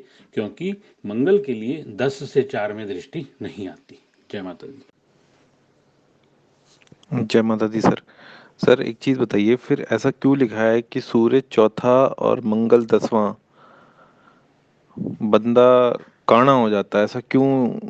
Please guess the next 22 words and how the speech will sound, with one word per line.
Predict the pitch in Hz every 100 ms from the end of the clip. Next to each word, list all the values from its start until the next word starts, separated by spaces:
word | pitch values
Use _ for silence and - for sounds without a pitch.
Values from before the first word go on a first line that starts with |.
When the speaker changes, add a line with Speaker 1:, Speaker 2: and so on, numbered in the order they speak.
| - - - -
Speaker 2:
लिखा | 113 104 104
है? | 95 92 - - _
वो | 113
मंदी | 113 117 135 156
हालत | 131 127 131
में | 135
डाला | 110 101 98
गया | 98 92
है। | - _ _ _ _ _ _ _ _ _ _ _ _ _ _ _
और | 127
सेकेंडली, | - 131 131 147 143 151 156
अ, | - 117 113 110 110 - - -
चलिए | 131 139
मान | 139 123 131
लीजिए | 131 135
कि | 131
अगर | 135 131
हम, | 131 139 139 - - - - _
हम, | 120 131 131
अ, | 113 120 113 110 107 107 107 - -
चौथे | 107 104 135
बृहस्पति | 131 123 - 123 123 127 131